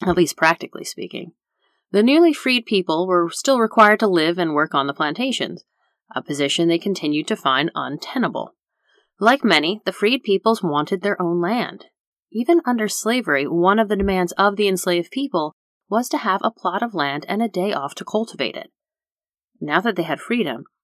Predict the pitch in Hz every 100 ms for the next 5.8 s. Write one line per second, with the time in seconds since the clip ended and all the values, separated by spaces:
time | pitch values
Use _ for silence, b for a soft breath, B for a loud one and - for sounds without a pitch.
0 | _ - 165 180 170 156 214 175 139 160
1 | 165 135 - - 143 - 180 156 131 -
2 | 175 175 139 135 127 147 180 107 110 _
3 | _ _ _ 196 226 233 220 208 180 -
4 | 247 202 165 - - - 214 135 135 -
5 | 175 180 220 214 117 - -